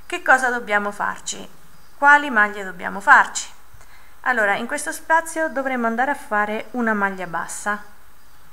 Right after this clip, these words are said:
passando sul raggio, nel primo archetto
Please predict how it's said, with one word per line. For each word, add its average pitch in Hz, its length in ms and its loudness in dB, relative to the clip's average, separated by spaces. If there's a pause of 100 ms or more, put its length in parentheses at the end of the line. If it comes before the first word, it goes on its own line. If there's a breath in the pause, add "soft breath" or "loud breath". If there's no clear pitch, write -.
(460 loud breath)
passando 208 500 2
sul 269 200 -10
raggio, 302 680 0
nel 214 180 -6
primo 208 300 -6
archetto 196 680 -8